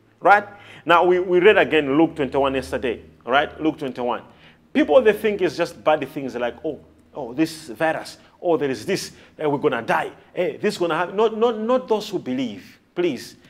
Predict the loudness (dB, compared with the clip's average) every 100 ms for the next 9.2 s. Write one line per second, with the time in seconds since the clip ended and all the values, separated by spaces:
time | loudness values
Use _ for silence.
0 | -20 _ -2 2 0 0 -2 -2 -4 -4
1 | -8 -4 0 0 -2 -6 -6 -4 -4 -2
2 | -4 -4 -2 -2 -2 -4 -8 -20 _ _
3 | -2 -2 0 0 0 0 2 4 4 6
4 | 4 0 -10 -20 _ -6 -4 -4 -4 -4
5 | -8 -14 -8 -6 -6 -8 -14 -8 -4 0
6 | 0 0 -6 -4 0 0 -2 -8 -20 _
7 | -20 -18 -4 -2 -2 0 0 0 -4 -4
8 | -8 -10 -6 0 0 0 -4 -8 -4 -4
9 | -6